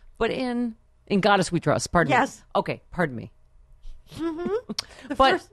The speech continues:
Speaker 1: no, but I, what about him talking about aids? And there's Mike Pence sitting behind him
Speaker 2: Oh.
Speaker 1: who took money from aids
Speaker 2: Yes.
Speaker 1: to, to give to conversion therapy.
Speaker 2: Yes.
Speaker 1: Like, what the?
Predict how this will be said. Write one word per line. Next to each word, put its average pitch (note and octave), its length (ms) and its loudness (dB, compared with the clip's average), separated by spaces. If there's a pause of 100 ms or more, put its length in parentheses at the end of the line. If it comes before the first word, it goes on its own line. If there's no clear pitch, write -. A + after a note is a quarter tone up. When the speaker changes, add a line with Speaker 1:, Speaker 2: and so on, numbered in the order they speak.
Speaker 1:
no, C#4 200 4
but G3+ 200 0
I, - 160 4 (480)
what F4+ 120 4
about D5 180 4
him D#4+ 60 0
talking C4 360 0
about B3 380 2 (320)
aids? F#3+ 540 0
And F3+ 400 -4 (320)
there's E4+ 280 2
Mike D4 220 0
Pence G3+ 500 0 (100)
sitting B3+ 320 0
behind G3 280 4
him A#3 80 4
Speaker 2:
Oh. - 40 2
Speaker 1:
who G#3 220 4 (220)
took E4 220 0 (180)
money B3+ 380 2
from D4 420 0 (480)
aids F4 400 2 (140)
Speaker 2:
Yes. E5+ 240 4
Speaker 1:
to, D#4+ 140 2
to D#4 180 0
give C#4 300 -2
to E4 100 0
conversion D#4+ 720 2
therapy. A#3 380 4
Speaker 2:
Yes. E5 200 4
Speaker 1:
Like, D4+ 240 2
what A4 220 -2
the? G4+ 120 -6